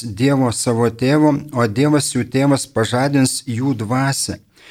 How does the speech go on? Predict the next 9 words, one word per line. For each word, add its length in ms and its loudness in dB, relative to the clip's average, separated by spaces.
Jie 180 0
šauksis 560 -2
palaimintosios 960 -2
mergelės 640 -2
Marijos 540 0
ir 180 -4
švenčiausia 640 0
mergelė 480 2
Marija 460 0